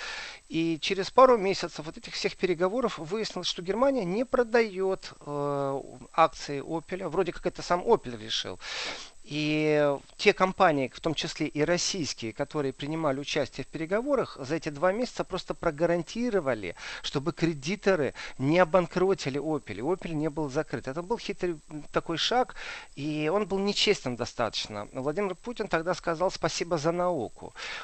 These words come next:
Вот в данном случае Альтмайер предлагает вообще ввести это как нормальное, то есть он, э, идею должен еще доотшлифовать,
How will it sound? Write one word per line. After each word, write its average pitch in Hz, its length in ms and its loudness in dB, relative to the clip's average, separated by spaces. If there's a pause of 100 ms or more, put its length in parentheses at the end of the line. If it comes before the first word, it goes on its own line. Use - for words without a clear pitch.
Вот 143 100 -6
в 151 60 -8
данном 247 320 10
случае 156 440 -2
Альтмайер 208 340 2
предлагает 180 580 2
вообще 180 340 0
ввести 160 640 -4
это 214 220 -2
как - 240 -8
нормальное, 170 500 0
то - 140 -10
есть - 180 -10
он, 175 260 -4
э, 139 460 -8 (140)
идею 170 360 -2
должен 156 320 0
еще - 300 -2
доотшлифовать, 135 1200 0